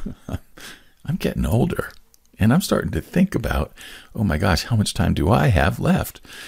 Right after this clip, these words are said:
And all of this kind of stuff. So yes, there's scarcity involved here.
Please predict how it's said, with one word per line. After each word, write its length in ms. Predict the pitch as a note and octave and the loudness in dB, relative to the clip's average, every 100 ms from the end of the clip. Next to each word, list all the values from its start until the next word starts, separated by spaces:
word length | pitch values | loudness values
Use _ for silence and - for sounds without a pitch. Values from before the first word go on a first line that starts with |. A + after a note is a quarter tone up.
| - - | -18 -2
And 220 | - F2+ | 2 2
all 220 | - A2+ | 4 2
of 120 | A2+ | 2
this 140 | G2+ F#2 | 0 0
kind 160 | - | 0
of 80 | F#2 | 0
stuff. 360 | - A2+ A2 - | 0 0 -2 -2
So 200 | - C2+ | -2 0
yes, 300 | D2+ F#2 - | 2 2 0
there's 240 | - A#2+ | -2 -4
scarcity 560 | - - A#2 - D2 C2+ | -2 -2 0 0 -2 -2
involved 440 | D2 D2+ D2 - | -2 0 -2 -2
here. 340 | - - - | -6 -6 -10